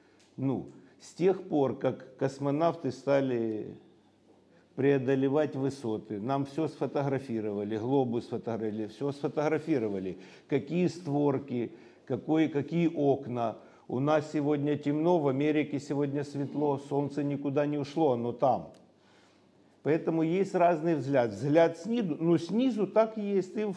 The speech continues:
смотришь в окно, солнце выходит, потом оно проходит и заходит. Взгляд снизу — это один. Это взгляд такой обывателя, мне так представляется.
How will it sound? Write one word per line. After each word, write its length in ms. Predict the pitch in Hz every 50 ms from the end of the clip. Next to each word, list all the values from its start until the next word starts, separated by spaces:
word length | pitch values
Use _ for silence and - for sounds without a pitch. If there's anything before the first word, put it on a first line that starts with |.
| - -
смотришь 540 | 190 202 208 226 220 220 202 202 196 202
в 80 | 208 190
окно, 300 | 180 190 196 214 214 196
солнце 500 | 202 - 190 190 190 185 185 - 185 170
выходит, 720 | 151 151 156 151 - - 202 214 202 170 160 170 151 - - - - - - - -
потом 400 | - 147 139 - 180 175 170 170
оно 220 | 160 160 160 156 147
проходит 640 | - 156 143 143 147 262 214 202 165 156 123 -
и 60 | 151 143
заходит. 560 | 120 131 143 139 - 214 190 170 151 127 -
Взгляд 520 | 120 123 120 147 170 190 190 185 185 -
снизу — 400 | - 175 202 226 247 214 175 175 180
это 260 | 175 175 180 185 175
один. 540 | 180 165 143 135 139 131 117 101 95 - - - - - - - -
Это 300 | - - - - - 285
взгляд 420 | 190 170 202 208 226 233 226 226
такой 320 | - 185 - 202 190 185 180
обывателя, 640 | 175 160 180 170 156 151 143 139 143 143 135 139 143
мне 240 | 156 170 190 196
так 280 | 190 185 175 170 170 170
представляется. 1040 | - 156 151 - - - 151 139 131 120 113 104 101 95 90 85 - - 87 82